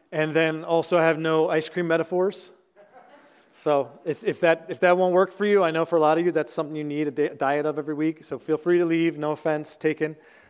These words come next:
Um, there's a lot of other good stuff in the Scriptures. If you wanna stay for that, I think you'll be blessed by it. Um, I do wanna review, just it's helpful when we're doing a series just to kinda look back a little bit and try to make some connective,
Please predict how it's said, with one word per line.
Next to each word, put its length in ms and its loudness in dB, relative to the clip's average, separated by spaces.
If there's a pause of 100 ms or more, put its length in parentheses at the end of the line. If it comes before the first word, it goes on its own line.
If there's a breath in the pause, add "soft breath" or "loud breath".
(120 soft breath)
Um, 300 -2 (160)
there's 140 -4
a 20 -2
lot 160 6
of 100 -2
other 160 4
good 220 0
stuff 400 0 (100)
in 80 -12
the 80 -14
Scriptures. 540 -6
If 80 -20
you 40 -16
wanna 120 -12
stay 180 -2
for 160 -4
that, 420 -2
I 60 -20
think 300 -12
you'll 80 -6
be 60 -6
blessed 360 -6
by 200 -6
it. 100 -14 (1500 loud breath)
Um, 340 2
I 80 2
do 140 2
wanna 160 2
review, 480 2
just 260 0
it's 100 -12
helpful 440 2
when 280 -4
we're 60 0
doing 220 0
a 40 -2
series 360 0
just 140 -8
to 60 -6
kinda 200 -2
look 200 -2
back 240 0
a 60 -4
little 220 0
bit 360 0 (280 loud breath)
and 100 -10
try 160 0
to 60 0
make 180 -2
some 220 -4
connective, 640 -4